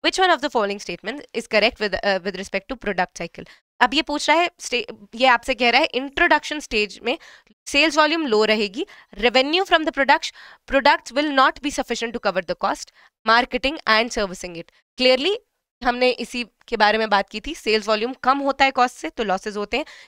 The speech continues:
तो ये स्टेटमेंट करेक्ट है। ग्रोथ स्टेज में, which is the second stage, sales volume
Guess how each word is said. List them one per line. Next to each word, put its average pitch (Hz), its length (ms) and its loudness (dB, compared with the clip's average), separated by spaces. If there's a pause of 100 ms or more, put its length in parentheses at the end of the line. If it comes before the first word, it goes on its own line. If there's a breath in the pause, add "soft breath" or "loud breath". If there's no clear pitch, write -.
(140)
तो 254 60 2
ये 254 140 4
स्टेटमेंट 233 380 -4
करेक्ट 180 320 -4
है। 160 100 -12 (380 loud breath)
ग्रोथ 330 180 2
स्टेज - 380 -4
में, 233 80 -2
which 226 220 -6
is 202 60 -8
the 214 180 -2
second - 280 -8
stage, 254 220 -4 (320 soft breath)
sales 302 260 2
volume 269 380 2